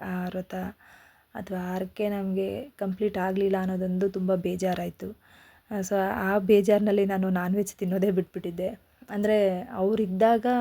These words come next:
ಆ, ನಾನು ಖುಷಿಯಾಗಿ ಮಾಡಬೇಕು ಅಂತ ಅಂದ್ಕೊಂಡಿದ್ದ ಖುಷಿ ಅವ್ರು ಸತ್ತಾಗಲೇ ಹೊರ್ಟೋಯ್ತು.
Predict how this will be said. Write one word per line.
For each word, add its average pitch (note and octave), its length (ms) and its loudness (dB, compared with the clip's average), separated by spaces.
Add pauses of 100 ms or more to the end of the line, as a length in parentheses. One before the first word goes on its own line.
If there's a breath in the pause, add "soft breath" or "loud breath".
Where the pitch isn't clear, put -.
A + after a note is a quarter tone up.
(180)
ಆ, G3 240 -8
ನಾನು F#3 320 -4
ಖುಷಿಯಾಗಿ G3+ 520 2
ಮಾಡಬೇಕು F#3+ 500 -2
ಅಂತ F#3 200 -4
ಅಂದ್ಕೊಂಡಿದ್ದ F#3 560 -2 (140)
ಖುಷಿ G3 460 0
ಅವ್ರು F#3+ 240 -2
ಸತ್ತಾಗಲೇ F#3 420 -2
ಹೊರ್ಟೋಯ್ತು. F3 520 -4